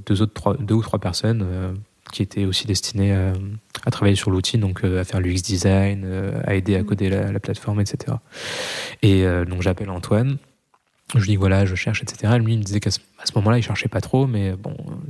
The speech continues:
Speaker 1: peut-être que ça pouvait fitter. Et en vrai, j'ai eu un vrai coup de foudre professionnel, tu vois.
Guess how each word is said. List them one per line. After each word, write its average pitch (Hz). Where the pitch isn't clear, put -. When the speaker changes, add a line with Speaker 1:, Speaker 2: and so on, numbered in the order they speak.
Speaker 1:
peut-être 117
que -
ça -
pouvait 98
fitter. 127
Et 110
en 98
vrai, 123
j'ai 110
eu 92
un 92
vrai 98
coup 131
de -
foudre 117
professionnel, 110
tu -
vois. 120